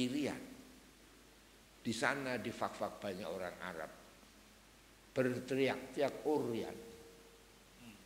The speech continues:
artinya telanjang. Sampai kata-kata bangsa Arab Orian itu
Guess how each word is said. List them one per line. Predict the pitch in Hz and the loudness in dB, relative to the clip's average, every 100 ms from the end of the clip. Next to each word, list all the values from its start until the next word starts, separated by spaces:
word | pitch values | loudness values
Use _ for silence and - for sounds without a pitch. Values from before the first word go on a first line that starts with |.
| - 120 | -4 -2
artinya | 107 - 127 123 117 | 0 -2 -2 -2 -2
telanjang. | 113 110 92 85 - - - - - - - - - - - - - - - | -2 0 -2 -6 -8 -10 -12 -18 -20 -20 -20 -20 -20 -20 -20 -20 -20 -20 -18
Sampai | - - 104 101 113 - - | -6 -4 -4 0 0 0 -4
kata-kata | 101 92 - - 117 92 - 110 - 117 104 | -6 -6 -10 -6 -4 -4 -4 -6 -4 -2 0
bangsa | 95 110 101 - - | 0 -2 -2 -4 0
Arab | 95 98 - - 110 | 0 -2 -4 -2 0
Orian | 98 92 85 90 | 2 0 -2 -4
itu | 87 85 - | -10 -12 -8